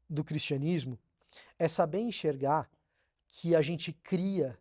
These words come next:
os nossos próprios deuses. E a gente ch-, e o cristianismo chama isso de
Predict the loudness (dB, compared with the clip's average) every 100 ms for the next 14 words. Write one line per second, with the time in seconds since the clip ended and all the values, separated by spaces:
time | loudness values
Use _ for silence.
0 | _ _ _ _ _ -6 0 2 0 -2
1 | 2 2 2 -2 0 2 2 -2 -8 -12
2 | -14 _ _ _ _ -20 _ 2 2 0
3 | -4 -4 -6 -6 -6 -2 -2 0 2 2
4 | 2 0 -2 -2 -2 -2 -4 -4 -4